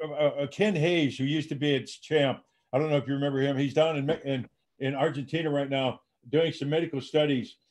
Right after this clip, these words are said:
And I had a couple of other doctors. You know, I have been pumping in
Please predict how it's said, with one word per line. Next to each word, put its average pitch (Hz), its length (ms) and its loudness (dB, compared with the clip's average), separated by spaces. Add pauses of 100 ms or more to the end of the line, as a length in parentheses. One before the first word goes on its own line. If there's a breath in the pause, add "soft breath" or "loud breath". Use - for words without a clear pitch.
(240)
And 143 140 2
I 165 120 0
had 165 180 2
a 143 40 -6
couple 156 220 -2
of 151 100 -2
other 170 160 0
doctors. 147 480 0
You 151 100 -4
know, 156 120 -4
I 175 120 -2
have 220 140 2
been 175 160 0
pumping 156 440 -2
in 143 240 0